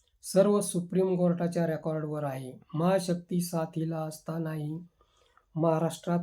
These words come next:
फुटण्याची हिंमत करता आली नाही. याला उद्धवजी ठाकरे यांचा डर कारणीभूत असल्याचे समोर आले आहे.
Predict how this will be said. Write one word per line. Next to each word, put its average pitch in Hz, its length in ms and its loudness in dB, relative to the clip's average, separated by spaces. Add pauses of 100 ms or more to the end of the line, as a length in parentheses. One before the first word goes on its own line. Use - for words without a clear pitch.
फुटण्याची 156 520 -4
हिंमत 143 500 -2
करता 147 300 -6
आली 139 300 -4
नाही. 127 380 -6 (1600)
याला 214 240 12
उद्धवजी 185 520 4
ठाकरे 170 480 -2
यांचा 160 320 0
डर 151 300 -2
कारणीभूत 156 600 -2
असल्याचे 147 440 -6
समोर 147 320 -6
आले 139 240 -4
आहे. 135 360 -8